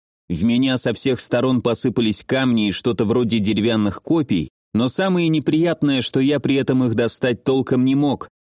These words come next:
из-за отсутствия полноценных дистанционных способностей. Было, конечно, высвобождение, но энергии оно поглощало массу. Тёмная аура.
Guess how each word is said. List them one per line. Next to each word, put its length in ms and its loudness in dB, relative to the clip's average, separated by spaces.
из-за 380 0
отсутствия 580 0
полноценных 800 0
дистанционных 800 0
способностей. 920 -4
Было, 360 0
конечно, 460 0
высвобождение, 1000 0
но 200 0
энергии 420 0
оно 240 0
поглощало 600 0
массу. 520 -2
Тёмная 560 0
аура. 560 -2